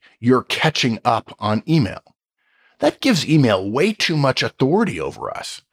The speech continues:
You're not catching up. You're processing mail. You're not behind, therefore requiring you to catch up.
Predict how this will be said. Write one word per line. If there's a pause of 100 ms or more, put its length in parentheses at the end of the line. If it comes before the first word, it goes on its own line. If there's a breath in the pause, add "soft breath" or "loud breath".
(140)
You're
not
catching
up.
You're
processing
mail. (400 soft breath)
You're
not
behind,
therefore
requiring
you
to
catch
up.